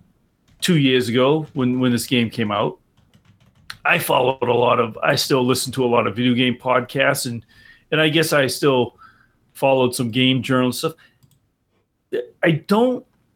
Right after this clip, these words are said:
I remember people talking about it being out and doing their little reviews. I feel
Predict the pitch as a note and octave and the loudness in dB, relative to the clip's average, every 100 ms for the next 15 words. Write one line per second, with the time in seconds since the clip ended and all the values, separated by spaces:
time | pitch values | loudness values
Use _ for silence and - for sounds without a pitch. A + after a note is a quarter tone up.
0 | _ _ F#3+ G#3+ C4+ C4+ A#3+ A#3 F#3 F#3+ | _ _ -2 2 2 2 0 0 0 0
1 | E3+ - _ - F#3 F#3 F#3 E3+ E3 D3+ | 0 -2 _ -6 -2 0 0 2 2 0
2 | D#3+ D#3 C#3 C3 C#3 B2+ B2 C3 B2+ B2+ | -2 0 0 0 0 -2 -2 -2 0 0
3 | B2 B2 A#2 G#2+ A#2+ C3 C#3+ C#3+ - _ | 2 2 0 -2 -2 -2 -2 -4 -12 _
4 | _ _ _ _ _ _ _ _ _ _ | _ _ _ _ _ _ _ _ _ _
5 | _ _ - E3+ - - G#3+ A#3+ F3+ G2+ | _ _ 0 0 0 -4 0 2 2 -2
6 | E2+ | -6